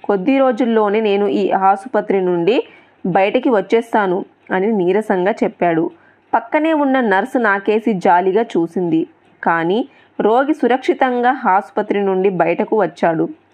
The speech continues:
ఇదంతా జరిగిన కొన్నాళ్లకు డాక్టర్ నాతో మాట్లాడుతూ,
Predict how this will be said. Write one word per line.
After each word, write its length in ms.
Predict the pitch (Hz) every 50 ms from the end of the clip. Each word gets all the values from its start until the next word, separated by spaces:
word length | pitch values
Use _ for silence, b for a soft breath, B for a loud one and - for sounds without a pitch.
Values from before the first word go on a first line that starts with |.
| _ _ -
ఇదంతా 400 | - 196 175 180 175 180 175 202
జరిగిన 400 | 190 175 190 185 180 175 185 185
కొన్నాళ్లకు 880 | 180 180 - 185 175 170 165 165 175 190 202 202 202 202 - 185 196 226 B B B B B B B -
డాక్టర్ 500 | 190 170 196 220 - - - 277 269 254
నాతో 300 | 240 214 190 185 185 196
మాట్లాడుతూ, 840 | 190 175 170 180 180 196 - - 190 185 180 170 156 - 180 185 233